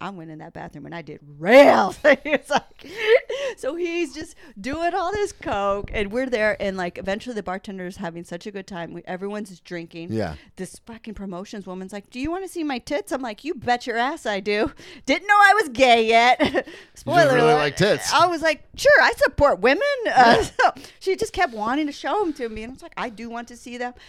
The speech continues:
Speaker 1: I did coke off her tits because it's rude not to. <laughs> It's rude not to. And then eventually the bartender's like, "I w-, I'm gonna, the bar's shut down, but I'm keeping this open for everyone." So we're drinking. So we stayed there.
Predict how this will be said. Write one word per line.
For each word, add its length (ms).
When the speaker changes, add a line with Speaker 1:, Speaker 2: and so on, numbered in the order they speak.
Speaker 1:
I 40
did 160
coke 240
off 120
her 100
tits 360
because 400
it's 120
rude 200
not 260
to. 300
<laughs> 140
It's 220
rude 280
not 260
to. 100
And 140
then 80
eventually 320
the 60
bartender's 420
like, 120
"I 60
w-, 200
I'm 140
gonna, 200
the 100
bar's 520
shut 360
down, 260
but 120
I'm 60
keeping 280
this 140
open 300
for 160
everyone." 480
So 120
we're 100
drinking. 540
So 160
we 80
stayed 400
there. 200